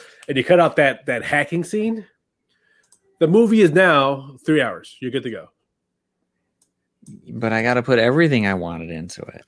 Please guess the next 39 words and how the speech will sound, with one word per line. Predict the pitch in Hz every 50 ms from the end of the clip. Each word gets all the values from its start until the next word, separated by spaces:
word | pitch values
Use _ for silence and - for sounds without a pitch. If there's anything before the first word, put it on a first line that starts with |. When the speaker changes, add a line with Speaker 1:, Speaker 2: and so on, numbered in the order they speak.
| _ _ - -
Speaker 1:
Oh, | 101 92
he | - 135 120
did. | - 135 101 92 90 - -
He | 123
s-, | 117 - - - -
he, | 147 160 131 -
he | 165 190 170
said | - 180 165 123
it | -
too. | - 117 95 98
"I | 123 127
put | - - 131 -
everything | - 123 143 151 127 135 139
I | 139
wanted | 135 139 135 127 117 104
in | 101 101
there." | 98 92 92 - _ _ _ _ _ _ _ _ _ _ _ _ _ _ _ _ _ _ _ _ _ _ _ _ _ - - -
Speaker 2:
Yeah, | - 104 104 110 113
he | 110
did. | 104 117 117 117 107 101
He | 101 107
coulda, | 107 - 117 110 110 107 104
he | 104 110 110 107 -
coulda | 120 110 113
left | 113 110 107 101 -
some | - 101
shit | - - - - -
out. | 65 57 - - - - - -
It | 113 107
would | 110 107
have | 107 107
Speaker 1:
Okay. | 147 117
Speaker 2:
been, | 104 104 101 95 - _ _ _ _ _ -
I'd | 107
have | 107 101 98
been | 92 87
Speaker 1:
Another | 90 135
Speaker 2:
okay. | 127 -
Speaker 1:
question. | - 120 - - -